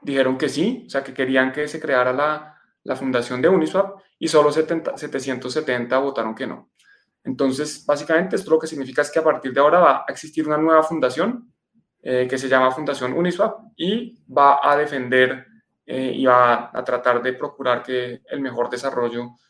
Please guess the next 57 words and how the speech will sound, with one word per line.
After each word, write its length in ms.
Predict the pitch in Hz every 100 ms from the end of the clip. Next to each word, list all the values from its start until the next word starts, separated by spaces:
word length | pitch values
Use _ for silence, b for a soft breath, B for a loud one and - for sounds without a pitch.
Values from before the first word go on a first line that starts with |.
| _
de 220 | - 131
este 220 | 120 -
proyecto, 460 | - 139 123 123 110
de 40 |
este 160 | 110 -
exchange 500 | 127 - 131 127 123 _ _ _ _
descentralizado. 960 | 123 135 135 123 123 117 110 110 90 b b b _
Que 100 | 151
a 40 |
mí, 240 | 160 170 185
de 140 | 160
nuevo, 240 | 143 147
yo 100 | 135
sí, 180 | 139 - -
a 40 |
mí, 220 | 147 143
yo 80 | 143
he 40 |
hecho 120 | 139 160
videos 340 | 175 147 143
de 60 | 151
Uniswap, 460 | 165 160 160 156
a 40 | 143
mí 120 | 127
me 80 | 139
interesa 360 | 143 160 131
muchísimo 460 | 143 156 139 147 147
la 100 | 151
tecnología 460 | 156 143 127 123
que 80 | 120
están 200 | 131 143
haciendo, 520 | 139 143 147 147 147 b b b
eh, 220 | 117 120
me, 180 | 131 131
me, 200 | 127 123 _
cuando, 500 | 135 127 127 120 -
cuando 240 | - 135 127
lo, 200 | 135 131
por 160 | 127
fin 160 | 139 139
lo 80 | 143
entendí, 580 | 151 160 131 131 139 - _ _
casi 220 | 143 143
me 80 | 156
explota 380 | 156 135 131 139
la 100 | 147
cabeza 400 | 151 131 127 135
porque 220 | - 135
digo, 240 | 123 123
"Oiga, 220 | 127 143
esto, 380 | 123 - 127 131 -
esto 180 | -
tiene 160 | - 135
un 80 | 131
potencial 320 | 147 143 123
muy 100 | 123
grande", 420 | 135 160 220 247